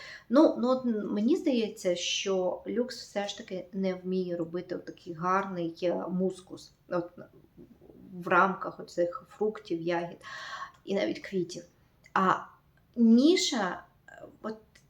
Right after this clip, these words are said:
якось їй вдається, я не знаю, можливо, знову ж таки, в них інший, а, інша палітра інгредієнтів за рахунок цього. Ну, коротше, я не очікувала, що мені так сподобається.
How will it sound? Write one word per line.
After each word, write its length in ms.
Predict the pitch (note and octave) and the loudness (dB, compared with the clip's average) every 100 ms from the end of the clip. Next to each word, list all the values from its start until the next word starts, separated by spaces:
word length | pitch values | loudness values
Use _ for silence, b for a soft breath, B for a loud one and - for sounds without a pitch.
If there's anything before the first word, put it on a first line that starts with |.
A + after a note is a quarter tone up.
| G3+ - | -4 4
якось 460 | D4+ D#4 D4+ - | 4 4 -2 -6
їй 160 | A3 A3 | -8 -4
вдається, 420 | G#3 F#3 F3 F#3 | 0 2 2 0
я 60 | G3 | -6
не 80 | |
знаю, 320 | A3 F3+ F3+ - - | -2 -2 -2 -6 -14
можливо, 760 | - F3+ F#3+ G3 A3 C4 G3+ F#3 | -8 -4 -2 2 4 4 2 -4
знову 280 | F#3+ F#3+ | -2 -4
ж 100 | F#3+ | -6
таки, 180 | - F#3+ | -10 -10
в 40 | F3 | -6
них 180 | F3 - | -6 -6
інший, 640 | - G#3 G3 - F3+ F3 F3 | -8 -6 -6 -4 -2 -2 -2
а, 340 | F3+ F3+ F#3+ B _ - | -2 -4 -6 B _ 2
інша 240 | A#3+ A#3+ - | 4 4 2
палітра 380 | A3 G3 - F#3 | 2 2 0 0
інгредієнтів 720 | F#3 F3+ F#3 F#3+ D4+ F4+ F3+ | 0 -2 -2 0 0 0 -4
за 80 | F#3 | -4
рахунок 320 | F#3+ A#3+ G#3+ | -4 -4 -6
цього. 260 | - E3+ - - | -2 -2 0 0
Ну, 140 | C4 | 2
коротше, 360 | B3 F3+ - F3 | 2 0 -2 0
я 220 | A3+ D4+ | 4 4
не 120 | D4 | 4
очікувала, 420 | C4 B3 - - | 2 -4 -6 -8
що 160 | - F3 | -6 -6
мені 140 | E3+ | -6
так 160 | E3 - | -8 -14
сподобається. 580 | - E3+ G3+ A3+ - | -6 0 0 0 -10